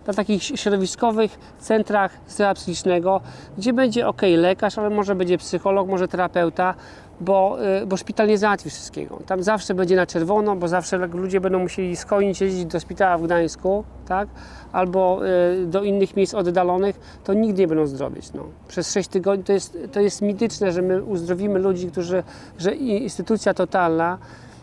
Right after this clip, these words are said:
może nie totalna, no ale duża instytucja, jak szpital, on uzdrowi oso-, osobę, ona wróci. Ja znam tę historię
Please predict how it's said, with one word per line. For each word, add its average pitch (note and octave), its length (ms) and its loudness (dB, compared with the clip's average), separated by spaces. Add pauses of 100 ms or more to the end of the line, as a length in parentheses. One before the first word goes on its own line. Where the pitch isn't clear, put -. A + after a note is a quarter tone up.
(120)
może F#3 180 0
nie A3+ 120 4
totalna, D#3+ 580 0 (600)
no F3 80 4
ale F#3+ 160 4
duża G3 280 4
instytucja, E3 760 2 (300)
jak D#3+ 140 -2
szpital, F3 500 0 (100)
on F#3+ 160 4
uzdrowi E3 440 2
oso-, F3 380 0
osobę, E3+ 360 -2
ona E3+ 240 2
wróci. E3+ 480 -2 (260)
Ja G#3+ 200 2
znam G#3 200 2
tę G3 100 0
historię D#3+ 600 -2